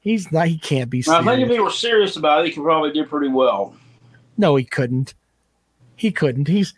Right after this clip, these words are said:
Speaker 1: he's always, he's blowing up my phone every day about trying to talk about where these, uh, these A J C riders are, and everybody's out to get Georgia. He didn't, didn't care about that. It's ridiculous.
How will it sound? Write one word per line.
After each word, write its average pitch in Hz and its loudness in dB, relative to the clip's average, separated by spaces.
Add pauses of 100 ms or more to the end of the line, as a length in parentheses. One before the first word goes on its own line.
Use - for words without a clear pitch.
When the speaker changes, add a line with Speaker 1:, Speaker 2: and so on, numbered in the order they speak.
Speaker 1:
he's 247 0
always, 240 4
he's 233 4
blowing 202 4
up 233 4
my 208 4
phone 196 2
every 190 2
day 185 4
about 175 2 (600)
trying 208 2
to 156 4 (560)
talk 220 2
about 202 4
where 208 4
these, 196 0
uh, 190 2
these 190 -2
A 214 2
J 202 2
C 185 0
riders 147 2
are, 139 2
and 139 -4
everybody's 202 2
out 208 2
to 208 0
get 180 0
Georgia. 160 0 (380)
He 226 -6
didn't, 143 -2 (240)
didn't 131 -10
care 131 -6
about 131 -4
that. 127 -8 (220)
It's - -20
ridiculous. 131 -8